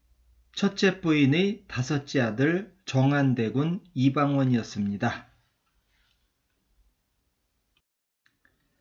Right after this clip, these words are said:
그런데 이성계는 둘째 부인을 사랑했고 정도전도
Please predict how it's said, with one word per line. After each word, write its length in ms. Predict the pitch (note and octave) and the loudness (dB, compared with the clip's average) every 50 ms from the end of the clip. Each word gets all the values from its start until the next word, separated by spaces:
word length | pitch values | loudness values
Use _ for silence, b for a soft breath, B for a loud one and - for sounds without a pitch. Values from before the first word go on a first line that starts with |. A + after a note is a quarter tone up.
| _ _ _ _ _ _ _ _ _ _ | _ _ _ _ _ _ _ _ _ _
그런데 840 | - - D3 F3 F#3 F3+ D3+ D3+ C3+ C#3 D#3 D#3+ B2 - - - _ - | -4 0 2 4 4 4 4 4 4 4 4 2 0 -2 -4 -16 _ -6
이성계는 920 | D#3 E3 F3 - - F3 E3+ E3 D3+ D#3 F3 F3 D#3 D#3 B2+ G#2 G2 - | -2 -2 -2 0 0 0 0 2 2 2 2 2 2 2 0 0 -2 -4
둘째 520 | - - D#3 E3+ E3 - - F3 D#3+ E3 - | -4 -2 0 0 0 0 -2 -4 -4 -4 -2
부인을 360 | C#3+ C#3+ C#3 C3+ C#3 C3+ B2 | 0 2 4 4 4 2 0
사랑했고 840 | B2+ - C#3+ C#3 D3 D3 C#3+ B2+ A2+ A2 - C3 B2+ A2+ - - - _ b b b b b b b b b b - | -2 -2 -4 -2 0 0 0 0 -2 -2 -2 0 0 0 -2 -6 -20 _ b b b b b b b b b b -8
정도전도 1080 | - - D3 D#3+ F3 F3 E3+ F3+ F3 D#3+ D3+ C3+ C3 B2+ E3+ E3 B2+ - - - _ | -2 0 2 2 2 4 4 4 4 6 6 4 4 4 4 2 0 0 -4 -12 _